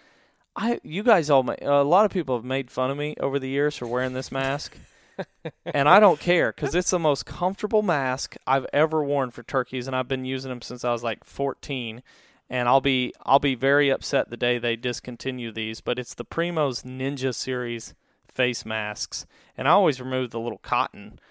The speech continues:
Speaker 1: um, or the little cloth that goes right around your face and just use it. And it's the most cool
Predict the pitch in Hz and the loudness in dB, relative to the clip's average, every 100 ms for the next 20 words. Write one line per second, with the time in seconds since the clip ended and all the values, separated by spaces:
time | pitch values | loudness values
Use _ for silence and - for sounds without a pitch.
0 | _ _ - 113 113 110 107 - _ _ | _ _ -2 0 0 -2 -8 -18 _ _
1 | 123 123 123 123 113 - 135 135 123 - | -4 -2 0 -2 -4 0 4 6 4 -2
2 | 127 120 113 123 120 120 113 - - 127 | -6 -6 -2 -2 0 -2 -6 -8 0 2
3 | 117 - 113 - 143 135 - 127 120 117 | 0 -2 -10 -8 -2 -2 -4 -8 -6 -6
4 | 113 117 - 127 139 131 120 - - 180 | -6 -6 -6 -6 -6 -6 -6 -6 0 2
5 | 185 196 220 | 4 2 0